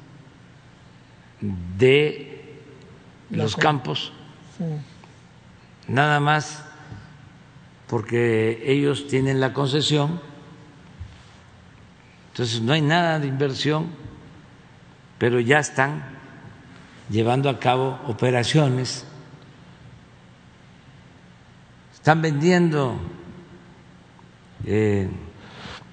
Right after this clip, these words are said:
Speaker 1: concesiones o acciones de concesiones hasta empresas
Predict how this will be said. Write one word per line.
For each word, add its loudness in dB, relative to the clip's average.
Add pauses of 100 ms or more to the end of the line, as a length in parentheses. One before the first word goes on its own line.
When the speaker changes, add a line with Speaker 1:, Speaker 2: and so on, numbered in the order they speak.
(460)
Speaker 1:
concesiones 0 (1080)
o 4
acciones 2
de 0
concesiones 0 (680)
hasta -2
empresas -2